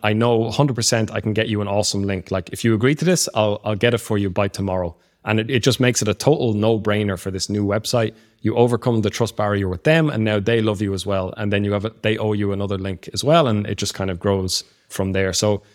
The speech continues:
I think the, the, you wanna try and be the nexus, uh, that connects all of these websites, and you provide value to everyone, and then everyone loves you in return, and it's easy for you to start getting your own links then.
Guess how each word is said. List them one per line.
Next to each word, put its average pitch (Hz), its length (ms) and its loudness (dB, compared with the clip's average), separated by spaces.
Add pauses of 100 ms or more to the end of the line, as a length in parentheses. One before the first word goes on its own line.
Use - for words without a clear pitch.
(260)
I 113 100 4
think 139 240 2
the, 127 80 2
the, 113 600 2
you 127 160 6
wanna 151 160 4
try 139 180 0
and 120 100 2
be 120 140 2
the 110 140 0
nexus, 110 640 0 (340)
uh, 101 160 0
that - 160 -2
connects 107 420 -2
all 113 280 0
of 104 100 -4
these 113 400 0
websites, 135 480 0
and 101 180 -2
you 110 100 0
provide 104 360 0
value 101 320 0
to - 160 -8
everyone, 95 420 -2 (220)
and 104 100 -4
then 104 120 2
everyone 107 340 2
loves 101 240 0
you 98 120 -2
in 95 80 -4
return, 92 540 -6
and 98 160 -4
it's 104 140 -8
easy 107 260 0
for 95 120 -6
you 98 80 -2
to 87 80 -8
start 92 240 -4
getting 92 180 -4
your 92 140 -6
own 90 140 -6
links 90 280 -10
then. 92 220 -8